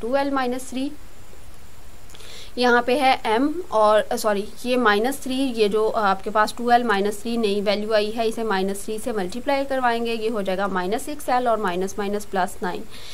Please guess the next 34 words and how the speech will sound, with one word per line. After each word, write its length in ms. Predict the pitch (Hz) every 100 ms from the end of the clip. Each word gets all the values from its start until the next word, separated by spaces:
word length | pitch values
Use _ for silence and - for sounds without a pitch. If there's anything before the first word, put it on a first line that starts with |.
| - - -
अब 160 | 240
ये 120 | 262
कोई 280 | 277 254 269
भी 100 | 285
value 300 | 311 254 240
एक 100 | 254 226
दूसरे 240 | 233 226
के 120 | 233
साथ 320 | 240 214 214
solve 280 | 233 190 202
नहीं 160 | 220 254
होती, 340 | 262 190 220
तो 80 | 233
ये 140 | 233
हो 140 | 240 202
जाएगा 380 | 196 202 220 214
m, 220 | 214 302 302 240
यानी 220 | 226 226
इनको 180 | 220 226
ऐड 260 | 185 226
कर 160 | 302 254
रहे 80 | 202
हैं 80 |
ना, 200 | 214 349 349 -
त-, 20 |
अ, 240 | - 214
तो 420 | 208 226 214 214 220
plus 260 | 214 220 -
minus 360 | 233 226 233 -
minus 440 | 202 196 285 339 -
minus 360 | 214 190 202 214
six 280 | 254 - 262
L 140 | 254
plus 320 | 233 185 196